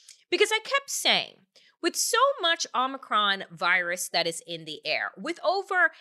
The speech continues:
eight hundred, there are now, well, I'm certain by the time that you all listen to this, the number will have gone up, but currently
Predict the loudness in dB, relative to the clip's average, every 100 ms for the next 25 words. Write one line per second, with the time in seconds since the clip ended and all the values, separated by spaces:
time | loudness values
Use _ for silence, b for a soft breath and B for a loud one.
0 | B 2 2 2 0 0 -2 2 4 4
1 | 0 0 2 4 2 -2 -6 -4 -2 -4
2 | -6 -4 0 0 0 -4 -2 -4 -2 -2
3 | -4 -6 -2 -2 -2 -6 -10 -12 -4 -4
4 | -4 -8 -4 -2 -2 -4 -6 -4 -4 -2
5 | -4 -2 -4 -6 -8 -8 -6 -6 -4 -8